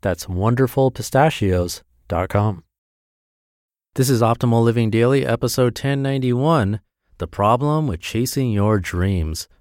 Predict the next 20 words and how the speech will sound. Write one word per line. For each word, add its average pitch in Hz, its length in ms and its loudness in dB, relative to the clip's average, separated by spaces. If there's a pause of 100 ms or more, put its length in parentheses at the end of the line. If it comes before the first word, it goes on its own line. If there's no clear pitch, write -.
(100)
by 90 100 0
Greg 95 300 2
Audino 107 600 2
of 87 220 -2
greg 104 240 0
audino 107 460 0
dot 101 240 0
com. 135 440 0 (360)
And 156 180 0
I'm 147 80 2
Justin 131 300 0
Malik, 123 360 2
your 107 220 0
host, 147 500 -2 (200)
your 82 200 -4
narrator, 95 580 0 (420)
and 127 200 0
your 127 160 2
old 123 240 2
friend, 139 560 0